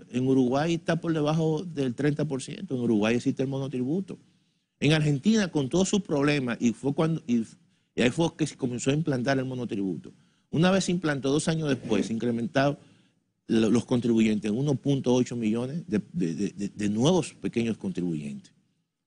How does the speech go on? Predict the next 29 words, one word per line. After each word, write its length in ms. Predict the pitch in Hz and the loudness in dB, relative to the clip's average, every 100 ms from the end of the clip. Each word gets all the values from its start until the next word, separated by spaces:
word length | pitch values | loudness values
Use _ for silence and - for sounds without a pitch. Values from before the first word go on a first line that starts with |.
| _ - | _ -2
Entonces, 640 | 175 175 - 90 82 - - _ _ _ _ _ _ _ _ _ _ _ | 2 2 0 -6 -8 -10 -20 _ _ _ _ _ _ _ _ _ _ _
eso 600 | - 156 180 - 113 95 - - | 0 2 0 0 0 0 -4 -18
básicamente 760 | 90 104 120 147 143 127 113 113 | -8 -4 -2 0 -2 0 0 -2
es 120 | 113 | -2
un 100 | 143 | 0
elemento 540 | 135 123 120 131 123 120 | 2 2 0 0 0 -2
importante 680 | 113 98 85 95 85 76 - | 0 -2 -2 -2 -2 -4 -2
que 120 | 95 | -2
nosotros 340 | 87 110 117 | 0 -2 -2
estamos 300 | - 110 113 | 0 -2 -2
planteando 540 | 123 92 87 95 101 95 | -2 -4 -2 -2 0 0
desde 120 | 85 | 0
la 100 | 87 | -2
Universidad 520 | 85 85 - 90 92 | -4 -6 -6 -2 0
Autónoma 340 | 95 98 92 | 0 0 -2
de 60 | 92 | -2
Santo 240 | 92 87 | -4 -2
Domingo 340 | 90 78 73 - _ _ _ _ _ - | -4 -4 -8 -12 _ _ _ _ _ -2
como 240 | 107 104 | 0 2
un 80 | 123 | 0
mecanismo 600 | 135 - 117 101 95 98 | 0 0 0 0 0 2
de 60 | 101 | 2
aumentar 480 | 104 101 95 104 113 | 2 -2 -4 -2 0
la 160 | 113 | 0
base, 420 | 90 107 - - - _ _ _ _ _ _ _ _ _ - | 0 -4 -6 -12 -20 _ _ _ _ _ _ _ _ _ -2
de 80 | |
incorporar 560 | 107 104 107 92 101 117 | 0 2 0 0 -2 -2
más 160 | 127 113 | -4 -2
gente. 560 | 110 113 107 - - | -2 0 -2 -6 -14